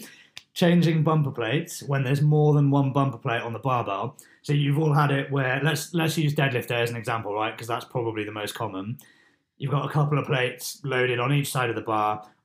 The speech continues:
Obviously, bumper plates are all the same diameter, so they all touch the floor. So when you've got two or three plates on there, trying to pull off that outside plate is a nightmare.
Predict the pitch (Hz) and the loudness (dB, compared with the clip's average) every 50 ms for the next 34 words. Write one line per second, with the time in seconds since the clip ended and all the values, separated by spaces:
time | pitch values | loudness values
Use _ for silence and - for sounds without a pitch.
0 | - 151 147 139 143 143 151 139 - 143 139 139 139 - - 131 127 123 - 139 | -4 -2 -2 -2 0 0 -2 0 0 2 0 0 0 -2 -2 -2 -2 -2 -4 -4
1 | 123 120 117 117 - 147 127 117 110 117 120 123 127 135 120 - 143 131 147 147 | -4 -2 -2 -2 -2 -4 -4 -2 -2 -2 0 0 0 0 -2 -2 0 0 0 0
2 | 127 120 123 120 - 143 127 123 120 117 - - 139 135 - - 127 113 - 135 | -2 -4 -6 -6 -6 -4 -4 -2 -2 -2 -2 -4 -4 -4 -6 -8 -8 -6 -4 -2
3 | 123 131 147 180 180 180 - - - _ _ _ - - 147 143 143 143 139 139 | -2 0 0 0 -2 -4 -8 -14 -20 _ _ _ -6 -2 0 2 2 2 2 0
4 | 139 - - 175 156 151 147 143 147 147 139 135 - - 151 - - - - 120 | -2 -2 0 2 2 4 2 2 2 0 -2 -2 0 0 -2 -2 -2 -4 -8 -10
5 | 104 104 104 104 107 107 - 151 143 131 - - - - 160 139 131 131 127 120 | -8 -8 -6 -6 -6 -4 -2 0 0 0 -2 -6 -6 -2 -2 0 0 0 -2 -4
6 | - - 127 127 110 127 131 - - - 131 117 113 - - 139 117 101 95 101 | -6 -6 -6 -4 -4 -4 -4 -6 -6 -6 -6 -6 -6 -6 -4 -4 -2 -2 -2 -4
7 | - 117 110 107 98 107 113 117 117 120 - 123 120 135 160 175 | -6 -8 -8 -6 -6 -6 -4 -4 -4 -4 -4 -4 -4 -4 -4 -4